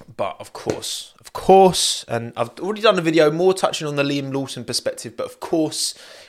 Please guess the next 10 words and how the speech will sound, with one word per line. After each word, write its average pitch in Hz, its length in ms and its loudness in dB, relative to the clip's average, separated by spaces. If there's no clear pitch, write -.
we 120 100 -6
need 127 200 -6
to - 100 -10
talk 117 300 -4
about 107 320 2
the 107 60 -8
most 104 340 -8
pertinent, 101 680 -2
poignant 110 540 -8
news 104 500 -8